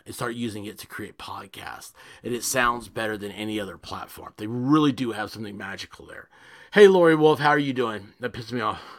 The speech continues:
<laughs> That's a Pope of Law too, but yes. Uh, Rumble has no rewind. So, all right, there you go, Six Hour. That's, these are things. Uh, hey, Debbie, how are you doing? Uh,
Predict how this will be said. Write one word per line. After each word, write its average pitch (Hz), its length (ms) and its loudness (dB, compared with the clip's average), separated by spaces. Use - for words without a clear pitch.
<laughs> - 280 -20
That's - 180 -16
a - 40 -18
Pope 117 300 -4
of 98 140 -12
Law 98 200 -8
too, 90 340 -12
but - 120 -20
yes. 110 480 -8
Uh, 123 800 2
Rumble 160 320 2
has 160 240 0
no 160 120 4
rewind. 143 720 0
So, 139 440 2
all 135 120 2
right, 123 120 -2
there 135 120 -2
you 143 200 -2
go, 123 60 -2
Six 113 340 -8
Hour. 117 180 -2
That's, 127 280 -6
these 156 360 -4
are 185 100 -2
things. 165 460 -6
Uh, 127 300 0
hey, 196 180 6
Debbie, 156 300 2
how 147 80 2
are 147 60 2
you 143 180 -2
doing? 110 320 -6
Uh, 113 580 -2